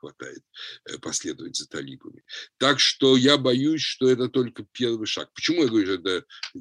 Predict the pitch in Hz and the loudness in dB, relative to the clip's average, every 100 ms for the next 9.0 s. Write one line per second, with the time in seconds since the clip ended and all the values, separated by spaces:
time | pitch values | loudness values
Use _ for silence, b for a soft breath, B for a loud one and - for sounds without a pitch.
0 | - - 117 113 120 123 117 107 98 90 | -12 0 0 2 0 4 4 4 0 -2
1 | 85 - - - - - - - - - | -4 -6 -14 -16 -14 -14 -10 -10 -6 0
2 | - - 92 85 - 80 87 78 69 - | 0 0 -2 -2 -6 -6 -2 -2 -4 -16
3 | - _ B B - 135 156 175 220 220 | -20 _ B B -4 2 2 2 0 -2
4 | - 196 202 202 - 190 147 160 202 208 | 2 4 6 4 4 2 2 0 -4 -6
5 | 185 202 202 202 - 196 160 143 131 - | -6 -4 -4 -4 -6 -8 -2 -2 -2 -4
6 | - 107 95 95 95 82 - - 95 92 | -2 -2 -4 -2 -2 -2 -6 -4 -2 0
7 | 87 73 - 117 135 156 - 208 214 202 | -2 -6 -4 0 0 0 0 2 2 2
8 | 175 117 101 92 85 - 101 90 78 | 2 4 2 0 -10 -10 -10 -10 -12